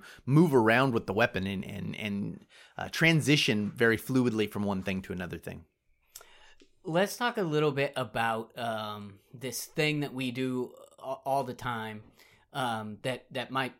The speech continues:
Speaker 2: seem a little weird. The, we, we refer to it as the subet, but it's essentially that sort of drawing back
Speaker 1: Uh-huh.
Speaker 2: motion,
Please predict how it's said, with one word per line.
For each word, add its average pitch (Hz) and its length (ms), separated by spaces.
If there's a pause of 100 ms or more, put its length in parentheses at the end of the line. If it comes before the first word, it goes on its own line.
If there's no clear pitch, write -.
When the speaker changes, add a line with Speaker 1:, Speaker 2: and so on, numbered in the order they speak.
(140)
Speaker 2:
seem 131 340
a 123 80
little 120 240
weird. 110 460
The, 110 180 (160)
we, 131 200 (180)
we 127 180
refer 113 240
to 113 160
it 110 80
as 104 160
the 107 80
subet, 107 500
but 117 140
it's 117 160
essentially 123 460
that 113 380
sort 120 200
of 107 120 (200)
drawing 113 540
back 110 480 (200)
Speaker 1:
Uh-huh. 101 240
Speaker 2:
motion, 120 720